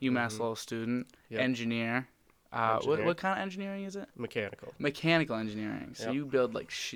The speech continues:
Speaker 1: stuff, you know?
Speaker 2: Yeah, I
Speaker 1: Yeah.
Speaker 2: built some stuff.
Speaker 1: Which is
Speaker 2: I've
Speaker 1: fire.
Speaker 2: built some stuff.
Speaker 1: So we got some, a really cool fella here with us today.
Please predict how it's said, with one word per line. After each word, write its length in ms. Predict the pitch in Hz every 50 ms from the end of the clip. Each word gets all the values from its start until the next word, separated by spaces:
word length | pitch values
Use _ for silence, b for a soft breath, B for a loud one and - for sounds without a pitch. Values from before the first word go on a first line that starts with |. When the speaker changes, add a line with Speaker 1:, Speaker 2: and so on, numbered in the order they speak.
| -
Speaker 1:
stuff, 600 | - - - - 123 98 76 - - - - - - -
you 140 | - 117
know? 280 | 113 117 113 117 127 135 - _ _ _ _ -
Speaker 2:
Yeah, 80 | 170 - - _ _ -
I 80 | - 156
Speaker 1:
Yeah. 140 | 143 170
Speaker 2:
built 100 | 190 160
some 140 | - 151 123
stuff. 400 | - - - 110 120 143 - -
Speaker 1:
Which 200 | 127 135 131 -
is 120 | 147 127 -
Speaker 2:
I've 40 | -
Speaker 1:
fire. 300 | - 147 131 120 107 -
Speaker 2:
built 160 | - 107 107
some 160 | - - 107 -
stuff. 260 | - - 110 113 151 - B B
Speaker 1:
So 160 | B - 143 135
we 140 | 139 165
got 180 | 190 208 202 196
some, 300 | - 180 156 151 147 131
a 180 | 147 139 104 131
really 260 | 135 151 165 165 156
cool 520 | 156 - - 156 147 143 139 135 135 123 127
fella 340 | - - 127 131 131 123
here 240 | 110 110 107 107 107
with 140 | 104 107 113
us 220 | 113 110 - -
today. 260 | - 110 104 101 101